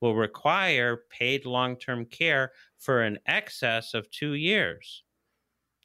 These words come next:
Now, I know a lot of us don't get, don't buy long-term care because it's expensive and because if you don't use it, well, you lo-, lose what you put into it.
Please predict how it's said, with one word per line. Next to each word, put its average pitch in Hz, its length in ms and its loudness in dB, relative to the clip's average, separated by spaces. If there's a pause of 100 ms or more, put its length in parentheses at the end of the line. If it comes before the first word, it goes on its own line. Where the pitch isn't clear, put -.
(140)
Now, 117 160 0
I 113 80 2
know 147 240 2
a - 20 2
lot 131 340 0
of 160 120 -2
us 120 240 -2
don't 131 300 0
get, 190 320 -2 (240)
don't 147 340 -2
buy 170 320 0
long-term 123 540 -2
care 107 340 -2
because 113 460 -6
it's - 200 -14
expensive 117 840 -4 (320)
and 120 140 0
because 120 320 -2
if 113 180 0
you 104 140 0 (100)
don't 127 340 2
use 175 460 -2
it, 131 280 2 (200)
well, 123 100 2
you 120 300 2
lo-, 135 400 4
lose 156 500 2
what - 120 -2
you 131 120 -2
put 143 280 0
into 165 400 0
it. 85 160 0